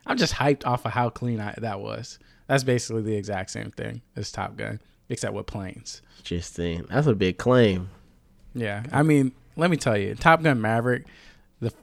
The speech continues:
Speaker 1: opening scene is fucking insane. And it's like, this is not a spoiler, but the opening scene has n-, almost nothing to do with the movie. It is almost unrelated. Otherwise, like, no other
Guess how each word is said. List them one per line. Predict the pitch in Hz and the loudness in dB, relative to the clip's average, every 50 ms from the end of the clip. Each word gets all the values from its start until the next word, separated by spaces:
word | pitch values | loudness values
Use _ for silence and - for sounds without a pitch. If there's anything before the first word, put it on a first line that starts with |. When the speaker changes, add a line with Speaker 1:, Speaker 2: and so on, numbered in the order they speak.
| _ - - | _ 2 6
Speaker 1:
opening | 147 160 - 185 170 160 139 127 | 6 6 6 6 2 2 2 0
scene | - - - 131 123 127 131 139 147 151 143 _ _ _ _ _ _ _ _ _ _ - | -2 -6 -4 -2 -2 0 0 0 0 -2 -2 _ _ _ _ _ _ _ _ _ _ -6
is | 113 110 - | -4 -4 -4
fucking | - - - _ _ - 139 131 123 - - 131 120 - - | -4 -12 -18 _ _ 0 2 2 2 2 -2 -4 -4 -4 -4
insane. | 117 117 113 113 - - 117 107 113 | -4 -4 -4 -4 -4 -6 -6 -6 -4
And | - 127 131 | -2 0 2
it's | 143 143 - - | 2 2 0 0
like, | 160 143 123 117 113 - - - - - - - - - _ _ _ _ _ - - _ _ _ _ - | 0 2 2 0 0 -4 -10 -20 -20 -20 -20 -20 -20 -20 _ _ _ _ _ -20 -20 _ _ _ _ -2
this | 143 135 139 | -2 0 0
is | 143 | 0
not | 147 151 143 147 | 4 6 6 6
a | 139 | 6
spoiler, | - - - - 131 131 139 151 156 | 4 2 -2 0 2 4 6 6 6
but | 147 - 135 113 | 4 4 0 -4
the | 135 - | -2 2
opening | 139 156 156 160 151 156 | 4 4 4 4 0 -2
scene | - - 147 139 | 0 0 -2 0
has | 120 123 117 120 117 | 2 0 0 0 -4
n-, | 117 123 _ - 151 | -6 -8 _ -2 0
almost | 151 127 139 139 - - | 2 4 4 2 2 0
nothing | 139 131 135 120 117 - 120 110 | 0 0 2 0 0 -2 -2 -6
to | 104 104 | -6 -6
do | 101 107 101 | -4 -4 -4
with | 98 95 - | -4 -4 -4
the | 110 | -8
movie. | 101 98 95 95 - 110 107 - _ - - - - - - - - | -8 -8 -10 -10 -10 -12 -14 -14 _ -20 -20 -20 -20 -20 -18 -6 -4
It | 131 131 | 0 2
is | 131 123 117 - - | 2 0 0 -2 -2
almost | 135 139 143 139 127 - - | -2 0 0 0 -2 -2 0
unrelated. | 135 147 156 156 143 120 123 127 139 151 180 190 190 - - | 0 2 4 4 2 2 4 4 4 4 4 2 0 -2 0
Otherwise, | 143 147 147 151 139 135 127 127 139 - _ - | 2 6 6 6 6 6 4 2 2 0 _ -6
like, | 131 120 113 110 - | -4 -4 -4 -4 -2
no | 135 147 160 165 | 2 4 4 4
other | - 127 131 156 151 143 135 | 4 4 4 4 4 2 2